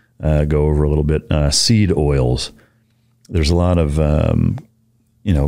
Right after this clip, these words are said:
I don't know, research or, or things coming out. Um, there seems to still be a lot of, I mean, fucking most products have seed oils of some sort in them,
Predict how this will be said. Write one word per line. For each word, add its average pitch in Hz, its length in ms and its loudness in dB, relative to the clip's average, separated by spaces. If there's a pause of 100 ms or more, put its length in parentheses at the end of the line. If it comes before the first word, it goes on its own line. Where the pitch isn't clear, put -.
I 82 80 0
don't 76 120 2
know, 71 100 0
research 78 640 0
or, 76 140 2
or 73 280 0
things 90 400 0
coming 78 340 0
out. 78 380 -2
Um, 76 520 0
there 82 200 -4
seems 135 320 0
to 85 100 -2
still 92 280 -2
be 90 100 0
a 80 80 2
lot 80 240 0
of, 73 360 -2 (1200)
I - 80 -2
mean, 80 220 4
fucking 80 360 -2
most 82 320 0
products 71 440 -2
have 69 640 -2
seed 85 300 0
oils 73 340 2
of 69 120 -2
some 73 260 0
sort 76 320 -2
in 80 180 2
them, 73 360 0